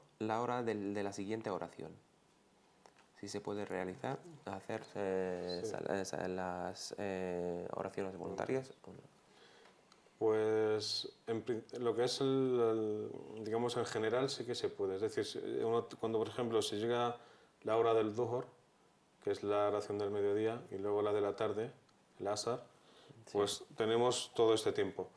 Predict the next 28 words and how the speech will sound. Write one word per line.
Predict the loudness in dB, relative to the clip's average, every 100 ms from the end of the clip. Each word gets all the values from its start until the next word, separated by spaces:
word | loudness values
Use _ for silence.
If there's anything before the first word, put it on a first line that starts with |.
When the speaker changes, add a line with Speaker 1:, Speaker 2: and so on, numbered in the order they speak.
| -18 -12
Speaker 1:
Ujú. | -10 -10 -14 _ -20 2
Speaker 2:
Por | 6
los | 6 6
hadices, | 8 8 8 6
esto | 6 2
es | 2
también | 0 2
un | 2
tema | 2 2
que | 0
hay | 0
que |
explicar | 0 0 -2 0 2
bien. | 2 0 -4 -16 -20 -20 -20 -20 _
Es | -2
decir, | 2 2
cuando, | 2 4 6 6 4 -2 -12 -16 -8
mm, | -4 -2 0 -2
cuando | -2 0 4
llega | 4 4
el | 4
tiempo, | 4 6 4 4
por | 0
ejemplo, | 2 4
tenemos | 4 4 4
el, | 2
el | 2 0 2
Dhuhr, | 4 4 0